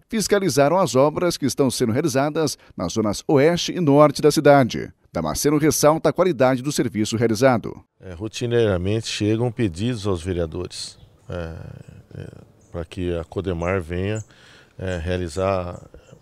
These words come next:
Speaker 2: serviços de tapa-buraco de recuperação asfáltica. No Comerciários dois, é, também, é, foi re-, recebida essa demanda, que prontamente, é, pudemos, é, receber o atendimento do,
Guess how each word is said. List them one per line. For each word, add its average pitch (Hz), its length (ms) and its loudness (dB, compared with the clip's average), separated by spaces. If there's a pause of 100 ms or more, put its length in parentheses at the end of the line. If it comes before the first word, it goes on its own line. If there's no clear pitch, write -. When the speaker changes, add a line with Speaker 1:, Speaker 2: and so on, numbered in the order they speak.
(140)
Speaker 2:
serviços 92 600 -10
de 92 120 -6
tapa-buraco 92 720 -4
de 117 60 -6
recuperação 107 680 -2
asfáltica. - 580 -10 (1000)
No 95 120 -6
Comerciários 95 580 -2
dois, 104 340 -2
é, 90 300 -4
também, 87 460 -8 (680)
é, 90 200 -6
foi 92 220 -4
re-, 87 520 -4
recebida 90 560 -6
essa 87 480 -6
demanda, 104 500 -2 (680)
que 95 960 0
prontamente, 110 880 -2 (580)
é, 90 380 -6 (140)
pudemos, 95 580 -4
é, 95 80 2
receber 90 480 -2
o 95 80 4
atendimento 95 760 -2
do, 98 520 -2